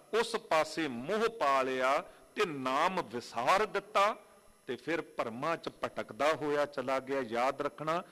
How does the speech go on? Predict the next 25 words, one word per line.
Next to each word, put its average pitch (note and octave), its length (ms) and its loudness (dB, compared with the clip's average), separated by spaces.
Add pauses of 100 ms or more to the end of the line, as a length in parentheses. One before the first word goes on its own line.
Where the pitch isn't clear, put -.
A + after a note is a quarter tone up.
(260)
ਇੱਕ D3+ 200 -4
ਹੁੰਦਾ C3+ 440 -2
ਧਰਮ, C3 520 -2 (840)
ਇੱਕ D3+ 180 -4
ਹੁੰਦਾ B2+ 300 0
ਭਰਮ। C3 520 -6 (1200)
ਧਰਮ E3+ 360 -2
ਕਮਾਉਣਾ G3 580 0
ਕੀ G3+ 400 -6
ਹੈ? G2 320 -6 (320)
"ਸਰਬ F#3 580 -2
ਧਰਮ C#3+ 320 -2
ਮੈਂ D#3+ 140 2
ਸ੍ਰੇਸ਼ਟ D#3 640 -4
ਧਰਮ, D3 420 -2 (360)
ਹਰ A#2+ 220 -2
ਕੋ D#3+ 260 -2
ਨਾਮ B2+ 480 -2
ਜਪ C3 540 0 (320)
ਨਿਰਮਲ D#3+ 640 0
ਕਰਮ।" G3 480 0 (380)
ਇਹ D#3 80 -4
ਤੇ D#3 220 -4
ਹੋ D#3+ 120 -4
ਗਿਆ C#3 480 0